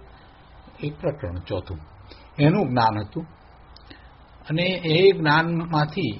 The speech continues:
એમણે જે શાસ્ત્રોની રચના કરી, એમાં સટખમ આગમ,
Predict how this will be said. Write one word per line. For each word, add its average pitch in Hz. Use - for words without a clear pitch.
એમણે 135
જે 139
શાસ્ત્રોની 139
રચના 120
કરી, 120
એમાં 131
સટખમ 131
આગમ, 127